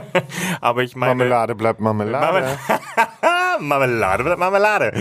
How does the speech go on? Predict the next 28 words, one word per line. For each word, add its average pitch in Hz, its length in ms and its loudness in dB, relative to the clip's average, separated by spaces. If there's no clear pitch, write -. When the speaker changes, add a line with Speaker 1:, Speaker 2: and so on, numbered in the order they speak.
Speaker 1:
Und 135 240 0
auch 135 180 0
das, 127 260 -2
äh, 127 120 0
Schokonougat 117 800 0
von 113 320 0
Alnatura, 110 960 0
Hashtag 110 380 -2
unbezahlte 98 600 0
Werbung, 95 500 0
ähm, 95 360 -2
das, - 340 -6
äh, 135 40 2
war 131 140 2
natürlich 147 420 -2
halt 143 120 2
auch - 160 0
nicht 147 120 -2
so 139 120 -6
geil 131 260 2
wie 131 60 -4
Nutella, 131 400 0
muss 90 180 -10
man 117 80 -2
halt 110 140 -2
ganz 113 220 -6
klar 113 140 0
sagen. 104 300 -2